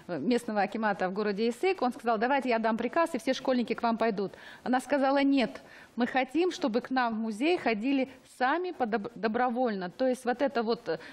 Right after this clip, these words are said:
э, школьное, э, принудительное посещение музея — это, на мой взгляд, это не современный формат.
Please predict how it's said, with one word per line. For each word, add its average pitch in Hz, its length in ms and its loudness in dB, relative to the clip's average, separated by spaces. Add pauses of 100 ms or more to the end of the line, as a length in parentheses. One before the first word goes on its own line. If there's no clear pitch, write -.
(160)
э, 175 320 0
школьное, 226 1000 2 (160)
э, 185 80 0
принудительное 240 760 0
посещение 240 680 0
музея — 294 520 2 (340)
это, 240 340 2
на 175 360 -2
мой 311 220 2
взгляд, 254 340 0
это 247 180 -2
не 277 180 2
современный 226 560 -2
формат. 196 420 -2